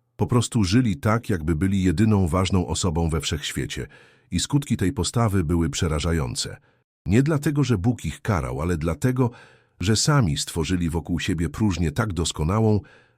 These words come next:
że nic i nikt nie mógł do niej dotrzeć. „Córko”, mówił Pan, „piekło to nie miejsce, ale stan. To wieczne uwięzienie w sobie samym”. Te słowa mogą brzmieć jak filozoficzna abstrakcja,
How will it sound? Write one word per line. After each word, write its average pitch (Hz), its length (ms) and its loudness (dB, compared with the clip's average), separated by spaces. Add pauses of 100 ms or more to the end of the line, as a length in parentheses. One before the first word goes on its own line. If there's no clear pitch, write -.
(140)
że 95 160 2
nic 147 520 2 (120)
i 107 80 2
nikt 131 420 2
nie 110 160 4
mógł 90 360 0
do 80 120 0
niej 78 200 0
dotrzeć. - 640 -6 (400)
„Córko”, 120 500 4 (200)
mówił 69 300 -4
Pan, 64 300 -4 (440)
„piekło 117 400 0
to 107 120 0
nie 95 160 2
miejsce, 76 560 -2 (260)
ale 76 240 -2
stan. 57 420 -4 (400)
To 85 140 -2
wieczne 101 460 0
uwięzienie 92 760 0
w - 80 -6
sobie 65 340 -4
samym”. 60 500 -4 (480)
Te 110 140 4
słowa 135 340 2
mogą 110 320 2
brzmieć 104 360 0
jak 90 180 -4
filozoficzna 107 680 -2
abstrakcja, 101 680 -4